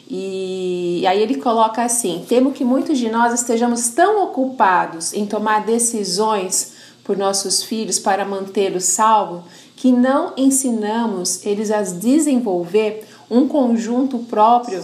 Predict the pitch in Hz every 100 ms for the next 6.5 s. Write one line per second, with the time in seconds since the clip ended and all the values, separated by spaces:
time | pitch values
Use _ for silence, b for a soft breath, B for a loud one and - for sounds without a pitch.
0 | - 196 208 247 240 247 254 - - 240
1 | 240 208 175 214 220 208 226 220 214 -
2 | 233 247 240 220 214 214 208 160 147 139
3 | - - B B B B B 208 202 269
4 | 294 247 - - - - 254 339 392 240
5 | 180 160 - - - - - 302 320 -
6 | 208 233 220 165 170